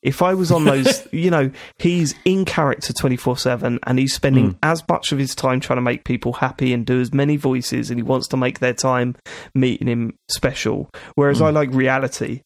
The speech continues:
Speaker 1: I would like to meet him for him to go, "Do you know what? This is fucking, like, honestly, trying to put up this, like, I'm, I'm getting older and the voice isn't what it was twenty years
Speaker 2: Mm-hmm.
Speaker 1: ago." And, you know,
Speaker 2: I was gonna say, yeah, like,
Speaker 1: I wanna
Speaker 2: I,
Speaker 1: have
Speaker 2: I
Speaker 1: those
Speaker 2: feel like my answer
Speaker 1: conversations.
Speaker 2: for this is to just be like, "Charles,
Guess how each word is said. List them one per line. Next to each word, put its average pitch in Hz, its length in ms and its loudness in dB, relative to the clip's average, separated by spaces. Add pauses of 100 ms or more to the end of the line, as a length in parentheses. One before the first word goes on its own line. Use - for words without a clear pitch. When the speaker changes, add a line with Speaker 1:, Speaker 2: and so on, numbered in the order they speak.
Speaker 1:
I 139 120 2
would 147 140 0
like 143 200 0
to - 80 -4
meet 123 200 2
him 123 80 0
for 123 180 0
him 120 100 0
to - 120 -4
go, 120 240 2
"Do - 40 -8 (340)
you 165 80 2
know 160 100 4
what? 151 100 2
This - 200 -2
is - 80 -4
fucking, - 560 -4
like, 123 260 0
honestly, 147 400 0
trying 156 240 -2
to 147 60 -2
put - 180 0
up - 140 -4
this, - 260 -6 (540)
like, 151 240 0
I'm, 156 180 0 (320)
I'm 147 140 2
getting 160 260 2
older 147 580 2
and 131 80 2
the 131 80 4
voice 147 340 0
isn't 143 260 0
what 135 160 2
it 117 80 -2
was 147 240 2
twenty 131 260 0
years - 300 4
Speaker 2:
Mm-hmm. - 0 -
Speaker 1:
ago." 120 360 0
And, 127 160 0
you - 200 0
know, 165 80 2
Speaker 2:
I - 20 4
was 139 80 2
gonna 226 200 2
say, 160 180 0
yeah, 156 160 4
like, 120 140 4
Speaker 1:
I - 20 4
wanna 190 140 2
Speaker 2:
I, - 20 2
Speaker 1:
have 135 200 2
Speaker 2:
I 185 40 4
Speaker 1:
those 165 140 2
Speaker 2:
feel 175 100 4
like 160 100 4
my 143 140 4
answer 139 80 6
Speaker 1:
conversations. 139 320 2
Speaker 2:
for 123 80 2
this 110 260 0
is 104 160 -2
to 107 60 -8
just 107 160 -4
be 120 80 2
like, 113 180 2
"Charles, 113 400 0